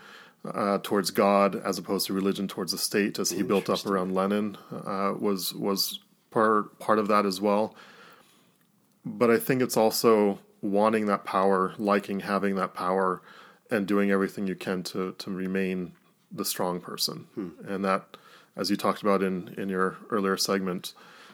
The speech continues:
Speaker 1: the, the purges that happened in the nineteen thirties of picking off potential rivals that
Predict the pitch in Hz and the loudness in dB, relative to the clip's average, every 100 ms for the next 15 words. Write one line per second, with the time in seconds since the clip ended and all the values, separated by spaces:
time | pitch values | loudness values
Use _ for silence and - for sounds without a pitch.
0 | _ - 95 98 95 92 101 101 98 - | _ -10 -2 0 0 0 0 -2 -4 0
1 | 101 87 90 87 - 90 - 95 101 92 | 0 2 -2 -2 -4 -6 -6 -8 -6 -4
2 | 92 92 90 101 87 101 87 92 - 85 | -2 -4 -4 -8 -4 -2 -2 -4 -6 -8
3 | - _ 101 101 98 95 - - - - | -10 _ -4 -2 2 2 0 -10 -18 -20
4 | - - - - 110 101 101 98 95 95 | -20 -16 -2 0 2 2 2 4 4 4
5 | 92 92 - 101 - | 0 -2 -2 -2 -4